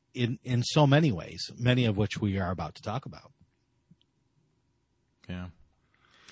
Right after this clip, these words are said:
Speaker 2: All right. So the patrons, uh, early on, they have the, a, a rule that's sort of a core rule.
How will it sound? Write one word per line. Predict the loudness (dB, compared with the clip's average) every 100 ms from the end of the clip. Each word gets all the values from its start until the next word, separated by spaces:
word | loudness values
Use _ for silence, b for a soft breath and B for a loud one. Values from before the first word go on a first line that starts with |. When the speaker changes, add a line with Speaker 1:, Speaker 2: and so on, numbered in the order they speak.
| b b -2
Speaker 2:
All |
right. | 0 0
So | 0 0
the |
patrons, | 0 -2 -2 -4 -4 -8
uh, | -6 -4 -2 -4 -6 -8
early | -6 -6 -6
on, | -4 -6 -4
they | -2 0
have | 0 0
the, | -2 -2 -2 -2
a, | -4
a |
rule | -4 -4 -2
that's | -4 -6
sort | -6
of | -6
a | -8
core | -8 -4 -2 -2
rule. | -4 -4 -4 -4 -6